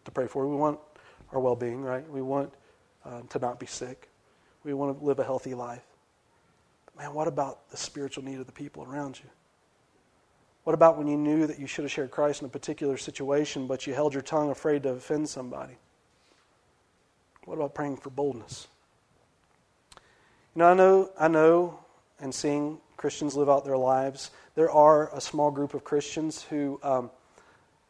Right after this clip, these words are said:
who go to proclaim the name of Jesus and do it in such a spirit that it's really distasteful towards the overall body of Jesus. But I gotta say, as a body of Christ, more oftentimes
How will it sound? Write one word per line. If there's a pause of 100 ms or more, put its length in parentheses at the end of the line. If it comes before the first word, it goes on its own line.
(120)
who
go
to
proclaim
the
name
of
Jesus
and
do
it
in
such
a
spirit
that
it's
really
distasteful
towards
the
overall
body
of
Jesus.
But (260)
I
gotta
say,
as
a
body
of
Christ,
more
oftentimes